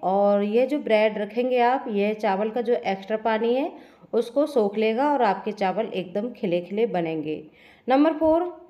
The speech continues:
सलाद काटते समय हमेशा सब्जियां तिरछी काटें,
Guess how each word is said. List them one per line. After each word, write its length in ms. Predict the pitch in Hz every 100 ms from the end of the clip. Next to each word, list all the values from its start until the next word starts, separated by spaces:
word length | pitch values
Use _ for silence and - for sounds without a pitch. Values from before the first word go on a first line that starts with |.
| _ _
सलाद 440 | 247 226 247 -
काटते 340 | 302 294 294 320
समय 280 | 311 302 320
हमेशा 460 | 269 220 214 220 240
सब्जियां 480 | 240 214 190 240 262
तिरछी 400 | 240 180 180 233
काटें, 420 | 247 240 240 302